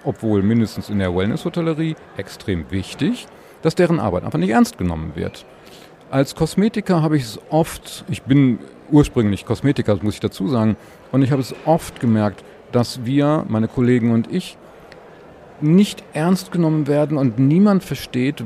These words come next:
was für eine Anstrengung es auch ist,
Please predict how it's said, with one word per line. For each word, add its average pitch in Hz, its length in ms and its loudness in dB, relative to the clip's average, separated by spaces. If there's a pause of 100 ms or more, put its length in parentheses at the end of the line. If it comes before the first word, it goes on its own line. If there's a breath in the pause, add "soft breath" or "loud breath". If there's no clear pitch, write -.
was 139 200 -2
für 160 500 -4
eine 135 540 0 (880 loud breath)
Anstrengung 120 680 2
es - 180 -6
auch - 240 -6
ist, - 420 -6